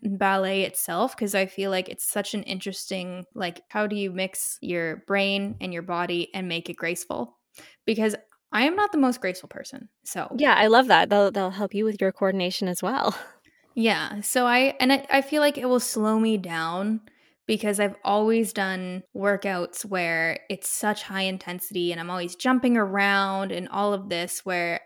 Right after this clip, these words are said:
Speaker 1: I just, honestly, like, I need something that calms my brain down and I'm just focusing on that.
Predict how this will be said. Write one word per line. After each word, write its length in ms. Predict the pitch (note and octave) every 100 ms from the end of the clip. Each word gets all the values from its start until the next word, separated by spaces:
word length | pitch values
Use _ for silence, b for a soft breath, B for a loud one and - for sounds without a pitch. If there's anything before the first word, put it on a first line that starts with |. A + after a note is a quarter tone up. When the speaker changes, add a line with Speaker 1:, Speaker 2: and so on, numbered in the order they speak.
| -
Speaker 1:
I 120 | G#3
just, 360 | A3+ A3 - - _ _ _ _ -
honestly, 460 | G#3+ A3+ A3 A#3+
like, 160 | G#3+ F#3
I 140 | F#3 G3
need 220 | G#3+ G#3+
something 400 | F3+ F#3 G3+ F#3+
that 160 | -
calms 400 | - D#3 E3+ F3+
my 100 | F3+
brain 300 | F3 D#3+ E3+
down 280 | F#3 F#3 G3
and 140 | - F#3+
I'm 140 | F3
just 220 | F3 -
focusing 500 | - E3+ - - F#3
on 320 | - F3+ E3 E3
that. 320 | D3 A3+